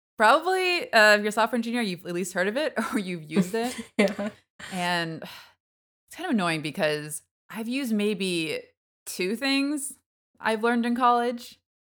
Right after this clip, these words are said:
Speaker 1: and I've never had to reverse a binary tree or any of those weird questions in my day job. The interview process doesn't seem the most accurate in regards to who will actually do the job well.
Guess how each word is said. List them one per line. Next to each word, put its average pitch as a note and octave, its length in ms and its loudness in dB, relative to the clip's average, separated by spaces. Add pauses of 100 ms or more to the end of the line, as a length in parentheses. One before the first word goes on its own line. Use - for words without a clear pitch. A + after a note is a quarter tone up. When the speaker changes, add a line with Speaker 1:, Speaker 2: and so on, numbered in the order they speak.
(360)
Speaker 1:
and F3 220 -2
I've F3 160 0
never G3 240 0
had F#3 300 2
to F#3 180 -6
reverse E3 360 0
a F3 60 -4
binary D#3+ 480 -6
tree - 540 -10 (760)
or D#3+ 360 2
any F#3 200 -2
of F#3 60 -2
those E3+ 220 -4
weird E3+ 180 -4
questions D3+ 840 -8
in E3+ 160 -8
my E3 100 -6
day D#3 220 -6
job. G3 400 -2 (260)
The F#3 180 -4
interview G3+ 380 -2
process E3+ 880 0 (680)
doesn't F3 340 -4
seem E3+ 400 -6
the D#3+ 60 -8
most D3+ 680 -10 (240)
accurate C#4+ 540 2 (640)
in F3 120 -6
regards E3+ 380 0
to E3 260 -6
who F#3 100 -2
will F3 140 2
actually D#3+ 380 -2
do E3 120 -10
the D#3 80 -10
job D#3 240 -4
well. F#3+ 380 -2